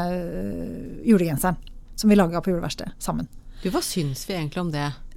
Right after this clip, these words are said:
Speaker 1: Nei, det syns vi er helt latterlig, men det er jo uskyldig moro.
Speaker 2: Nei, eh, nei, du tenkte på sånn, nå kommer jeg, vet du, fra sånn bærekraftperspektiv,
Speaker 1: Ja.
Speaker 2: så er jeg litt imot, eh, ugly Christmas
Speaker 1: Ja,
Speaker 2: sweater.
Speaker 1: ja,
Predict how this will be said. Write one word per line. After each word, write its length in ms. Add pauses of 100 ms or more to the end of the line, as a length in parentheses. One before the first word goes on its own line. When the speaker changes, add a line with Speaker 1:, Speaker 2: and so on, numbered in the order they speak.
Speaker 1:
Nei, 220
det 160
syns 180
vi 60
er 100
helt 180
latterlig, 320
men 120
det 100
er 160
jo 100
uskyldig 400
moro. 300 (600)
Speaker 2:
Nei, 360
eh, 60
nei, 300
du 80
tenkte 240
på 60
sånn, 480
nå 220
kommer 160
jeg, 180
vet 100 (280)
du, 220
fra 160
sånn 140
bærekraftperspektiv, 1080 (340)
Speaker 1:
Ja. 200
Speaker 2:
så 140
er 180
jeg 40
litt 200
imot, 480
eh, 300 (120)
ugly 260
Christmas 600 (240)
Speaker 1:
Ja, 180
Speaker 2:
sweater. 140
Speaker 1:
ja, 140